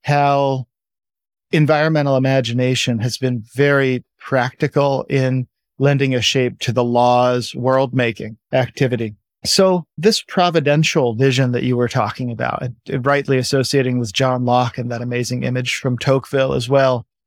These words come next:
the legal life of that picture is the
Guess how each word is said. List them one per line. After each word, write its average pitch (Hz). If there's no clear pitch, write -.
the 160
legal 160
life 127
of 123
that 131
picture 117
is 151
the 143